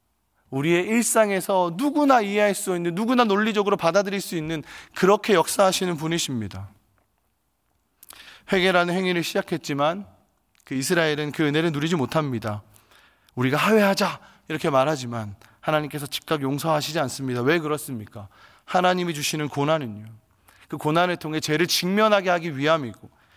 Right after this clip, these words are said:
그들의 타락의 깊음을 깨닫게 하기 위해 하나님이 주시는 시간이기 때문입니다. 다시요,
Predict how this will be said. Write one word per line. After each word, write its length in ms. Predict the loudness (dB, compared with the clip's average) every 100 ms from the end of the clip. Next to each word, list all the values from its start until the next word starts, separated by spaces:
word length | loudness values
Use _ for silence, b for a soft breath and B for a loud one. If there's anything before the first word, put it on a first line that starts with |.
| b b b b
그들의 360 | -2 2 2 2
타락의 400 | 2 4 4 0
깊음을 480 | -6 -8 -4 -2 0
깨닫게 440 | 2 2 2 0
하기 360 | 0 0 -2 -4
위해 300 | -2 -2 -4 B B B -2
하나님이 540 | 4 6 6 4 0
주시는 340 | -2 -4 -2 -2
시간이기 540 | -4 -4 -6 -6 -6
때문입니다. 640 | -8 -6 -6 -8 -10 -14 -20 -20 _ _ _ _ _ _ _ _ _
다시요, 420 | -8 -4 -4 -6